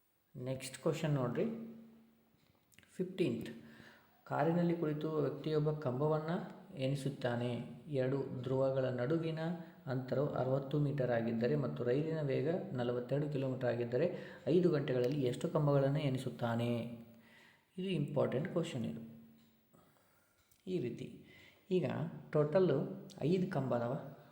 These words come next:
ಸಾರಿ, ಐದು ಗಂಟೆಗಳಲ್ಲಿ ಅಂತ ಅಂದ್ನಲ್ಲ, ಐದು ಗಂಟೆ ಇಂಟು ಇಲ್ಲಿ ಫಾರ್ಟಿ ಟೂ ಕಿಲೋಮೀಟರ್, ನಾನು ಇದನ್ನ ಮೀಟ್ರೇ ಮಾಡ್ಕೋತೀನಿ ಅಂದ್ರೆ ಫಾರ್ಟಿ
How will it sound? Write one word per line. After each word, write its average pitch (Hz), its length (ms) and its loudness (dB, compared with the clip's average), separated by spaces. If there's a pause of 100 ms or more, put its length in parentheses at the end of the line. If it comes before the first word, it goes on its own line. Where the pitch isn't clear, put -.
(600)
ಸಾರಿ, - 480 -12 (300)
ಐದು 170 220 2
ಗಂಟೆಗಳಲ್ಲಿ 127 640 2
ಅಂತ 113 160 -2
ಅಂದ್ನಲ್ಲ, 123 320 -4 (360)
ಐದು - 220 -8
ಗಂಟೆ - 360 -8 (220)
ಇಂಟು 165 600 0 (520)
ಇಲ್ಲಿ 143 260 2
ಫಾರ್ಟಿ 143 340 -2
ಟೂ 170 200 0
ಕಿಲೋಮೀಟರ್, 143 640 2
ನಾನು 123 120 -4
ಇದನ್ನ 139 160 -2
ಮೀಟ್ರೇ 151 320 2
ಮಾಡ್ಕೋತೀನಿ 151 440 2
ಅಂದ್ರೆ - 480 -4 (320)
ಫಾರ್ಟಿ - 720 -6